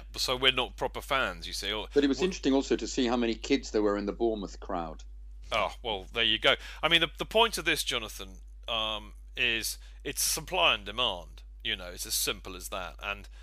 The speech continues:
Speaker 1: you know, this is the club's argument for having a bigger stadium, is that they can look to cater more for that. Of course, the great fear is, is that they'll go down the Arsenal route. And I think certainly on the trust,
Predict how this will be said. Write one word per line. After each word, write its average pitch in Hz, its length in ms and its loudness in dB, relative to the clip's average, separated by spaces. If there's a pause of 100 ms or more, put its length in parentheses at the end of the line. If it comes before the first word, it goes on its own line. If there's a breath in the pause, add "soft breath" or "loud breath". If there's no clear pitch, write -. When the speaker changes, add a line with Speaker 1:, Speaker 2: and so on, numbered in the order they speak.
(180 soft breath)
Speaker 1:
you 110 140 -2
know, 101 100 -2
this 127 240 -2
is 113 80 -6
the - 80 -12
club's 110 320 0
argument 107 460 -2
for - 100 -12
having 95 220 -8
a - 20 -10
bigger 90 220 -6
stadium, 101 520 -4
is 82 100 -12
that 92 140 -12
they 98 140 -4
can 95 280 -12 (280 soft breath)
look 113 380 -6
to - 100 -6
cater 107 460 -2
more 107 260 -8
for 95 140 -12
that. 80 240 -10 (260 soft breath)
Of - 140 -14
course, 156 220 0
the 139 100 -6
great 135 260 6
fear 117 420 6
is, 98 280 0
is 92 100 -12
that 98 140 -12
they'll 110 100 -4
go 110 220 2
down 104 260 -2
the 104 120 -6
Arsenal 107 480 -4
route. 85 340 -12 (320 loud breath)
And 107 120 -2
I 110 60 0
think 113 280 -4 (200)
certainly 117 380 0
on 110 100 -6
the 104 80 -12
trust, - 580 2